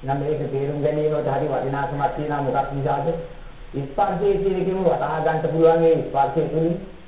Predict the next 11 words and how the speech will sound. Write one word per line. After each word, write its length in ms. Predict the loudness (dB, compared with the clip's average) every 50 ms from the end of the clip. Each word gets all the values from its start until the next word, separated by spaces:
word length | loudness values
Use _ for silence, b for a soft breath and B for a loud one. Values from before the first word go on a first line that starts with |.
| -20 -20 -20 -20 -20 -20 -20 -20 -20 -20 -20 -16 -10
අපි 240 | -6 -4 -2 0 0
අවිද්‍යාවට 720 | 0 2 2 2 2 2 2 2 2 2 2 2 0 -2
තව 220 | -2 -2 -2 0 0 0
ගෝචරද? 460 | -2 -2 2 6 8 10 10 10 10 8 4 0 -6 -12 -14 -16 -18 -18 -20 -20 -20 -20 -20 -18 -10
සසර 320 | -8 -6 -4 -2 0 0 2
ගමනට 360 | 2 2 2 2 2 2 2 2 2
හේතුකාරක 600 | 2 2 2 2 2 2 4 4 4 4 4 4
වන්නා 400 | 4 4 4 4 4 4 2 2 2 0
ස්පර්ශයක් 560 | -2 -2 -2 -2 0 2 4 4 4 4 2
අපිට 180 | -2 2 4
ලැබෙනවද? 560 | 4 4 4 2 0 0 -2 -2 -2 -2 -2